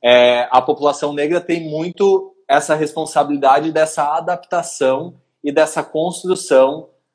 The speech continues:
da cozinha brasileira. É assim que a gente vê o surgimento do vatapá, é, que é, e é assim que a gente vê também o, a vinda de vários ingredientes, é, de origem africana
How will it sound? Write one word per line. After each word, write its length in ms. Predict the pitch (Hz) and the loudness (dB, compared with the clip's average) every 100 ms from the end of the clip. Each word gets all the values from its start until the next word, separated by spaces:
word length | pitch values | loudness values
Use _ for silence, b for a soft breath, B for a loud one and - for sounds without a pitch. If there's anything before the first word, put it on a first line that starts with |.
| - | 0
da 120 | 139 | 0
cozinha 360 | 156 139 151 | 2 -6 -6
brasileira. 520 | 139 156 151 170 123 117 | -6 -6 -2 2 2 0
É 20 | |
assim 240 | 123 165 | -4 -6
que 60 | 147 | -4
a 40 | |
gente 220 | 139 143 | -6 -8
vê 100 | 131 | -2
o 80 | 135 | -2
surgimento 540 | 131 131 123 123 120 123 | -2 -6 -4 -6 -6 -6
do 100 | 113 | 2
vatapá, 800 | 117 123 113 110 120 143 139 - _ _ | 4 4 2 4 6 6 2 -10 _ _
é, 160 | - 113 | -8 -8
que 220 | - 131 | -2 2
é, 340 | 117 120 110 104 117 | 6 4 2 -12 -4
e 120 | 131 | 4
é 40 | |
assim 280 | 135 135 147 | 4 4 -4
que 60 | 147 | -8
a 40 | |
gente 220 | 147 147 139 | -8 -8 -8
vê 240 | 131 131 | -6 -6
também 500 | 135 139 127 143 143 | -6 -4 -4 -4 -10
o, 160 | 135 131 | -6 -2
a 140 | 123 131 | 4 4
vinda 360 | - 135 151 | 2 -10 -6
de 120 | 160 139 | -8 2
vários 460 | 135 135 165 160 | 4 4 0 -6
ingredientes, 1080 | 160 147 147 131 131 135 135 139 127 - _ _ _ | -8 -4 -4 -2 -6 -6 -10 -10 -10 -14 _ _ _
é, 200 | 117 117 | 0 0
de 160 | 117 135 | 2 0
origem 420 | 127 131 135 131 | 0 -2 -4 -6
africana 880 | 127 135 127 135 127 135 151 156 | -6 -6 -2 4 4 4 0 -6